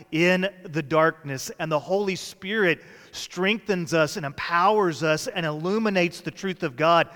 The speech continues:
so that we might not be stuck in darkness, but we can see the light of God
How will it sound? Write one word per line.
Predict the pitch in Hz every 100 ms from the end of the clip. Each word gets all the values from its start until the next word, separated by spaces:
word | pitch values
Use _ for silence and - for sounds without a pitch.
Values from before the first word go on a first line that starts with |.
| - -
so | - 208 175
that | 175
we | 139 175 214
might | 214 196 185
not | 180 196
be | 175
stuck | 165 - - 220 -
in | 180 160
darkness, | 156 147 143 143 139
but | - 147
we | 165
can | 170 139
see | - 190 185
the | 160
light | 143 147 165 180
of | 147
God | 143 143 143